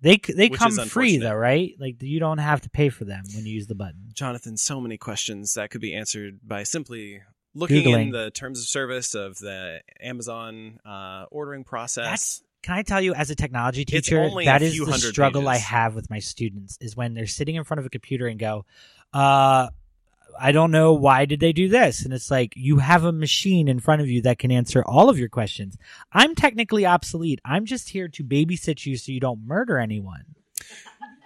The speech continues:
Speaker 2: You know, it's interesting that, that you brought that up, and, um, we are a big fan of telling people to just Google it.
Speaker 1: Just Google it.
Speaker 2: Yeah, and, um, I have to say, uh, the idea of us talking about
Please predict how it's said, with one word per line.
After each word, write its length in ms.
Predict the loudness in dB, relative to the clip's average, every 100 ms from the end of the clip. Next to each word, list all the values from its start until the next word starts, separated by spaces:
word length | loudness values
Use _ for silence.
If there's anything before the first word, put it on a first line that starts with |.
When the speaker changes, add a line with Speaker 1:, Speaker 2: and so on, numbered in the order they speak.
| _ _ 0
Speaker 2:
You 100 | 4
know, 160 | 6 4
it's 200 | 2 0
interesting 460 | 0 -2 -2 0
that, 300 | 0 -2 -2 -6
that 120 | -6
you 100 | -6
brought 300 | -4 -2 -2
that 180 | -4 -4
up, 280 | -4 -6 -12 -12
and, 360 | -10 -10 -8 -8
um, 580 | -8 -12 -10 -12 -14 -18 -18
we 280 | -6 -4 -2
are 300 | 0 0 0
a 100 | -2
big 300 | -2 -4 -4
fan 240 | -4 -4
of 100 | -6
telling 300 | -8 -8 -8
people 260 | -10 -12 -12
to 180 | -12 -12
just 480 | -8 -8 -6 -8 -12 -12
Google 380 | -8 -6 -8
it. 100 | -4
Speaker 1:
Just 180 | -2 2
Google 280 | 8 8 8
it. 180 | 4 0 _
Speaker 2:
Yeah, 440 | -12 -8 -6 -6 -10 -14
and, 380 | -12 -10 -8 -10 -10
um, 480 | -10 -10 -10 -12 -14 -4
I 120 | -2
have 180 | -2 -4
to 80 | -4
say, 520 | -2 -2 -4 -6 -10
uh, 760 | -18 _ -20 _ -20 -20 -20 -14
the 180 | -8 -4
idea 340 | -4 -4 -2
of 140 | -2 -2
us 200 | -4 -4
talking 400 | -6 -6 -6 -8
about 540 | -8 -6 -6 -8 -10